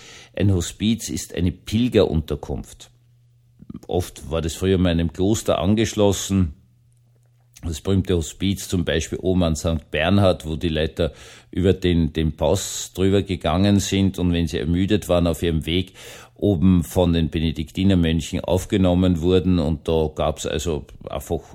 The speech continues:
Schlafmöglichkeiten, man konnte sie aufwärmen, hat was zu essen bekommen und so weiter und so fort,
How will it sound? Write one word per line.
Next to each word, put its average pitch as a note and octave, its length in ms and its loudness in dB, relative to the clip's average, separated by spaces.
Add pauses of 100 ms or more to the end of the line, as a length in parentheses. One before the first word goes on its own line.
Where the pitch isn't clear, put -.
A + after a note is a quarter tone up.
(140)
Schlafmöglichkeiten, E2+ 1300 -2
man D#2+ 100 -2
konnte E2+ 260 -4
sie - 120 -4
aufwärmen, E2+ 500 0
hat D#2+ 160 -6
was E2 140 -6
zu E2 80 -8
essen F2+ 400 -4
bekommen E2+ 480 -2
und D#2+ 120 -4
so F2 120 -6
weiter D2+ 300 -4
und E2 100 -4
so E2+ 100 -8
fort, F#2+ 240 -4